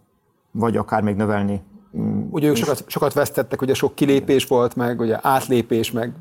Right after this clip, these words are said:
Speaker 2: feldarálás, meg mindenféle. Ugye már
Speaker 1: Igen.
Speaker 2: nagyon kevés van. Lényegében Soproni Tamás maradt egyedül,
Speaker 1: És
Speaker 2: Momentumos színben lévő polgármester.
Speaker 1: És ugye az életükért já-, életükért küzdenek ab-,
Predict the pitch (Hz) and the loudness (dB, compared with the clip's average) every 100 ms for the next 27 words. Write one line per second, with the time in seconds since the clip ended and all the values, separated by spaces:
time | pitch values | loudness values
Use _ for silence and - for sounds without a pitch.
0 | - - - - 131 120 117 113 117 113 | -16 -16 -8 0 0 2 2 4 4 0
1 | - 123 120 113 113 - 127 147 147 - | -2 -6 -4 -2 -4 -2 0 0 -4 -8
2 | 127 123 127 131 123 117 120 117 - 117 | -4 0 0 2 0 2 2 2 2 0
3 | 135 - - - 123 123 123 120 123 120 | 0 -8 -18 -4 0 2 2 2 0 -2
4 | - - 117 127 113 120 117 - 117 113 | -10 -8 -4 -2 0 0 0 0 0 0
5 | - 110 107 113 117 - - 127 127 131 | 0 0 0 0 -4 -8 -8 -2 0 2
6 | 127 117 120 - 123 117 123 120 120 120 | 0 0 -2 -2 -2 0 0 0 0 0
7 | 123 117 123 127 - 143 165 - 147 143 | 0 0 -4 -6 -4 -4 -4 -4 2 2
8 | 143 147 139 123 123 120 113 123 117 113 | 4 4 2 2 0 0 2 4 4 2
9 | - 131 123 110 110 113 - 120 101 113 | 0 2 2 2 -2 -2 0 0 2 0
10 | 107 110 104 | 2 2 2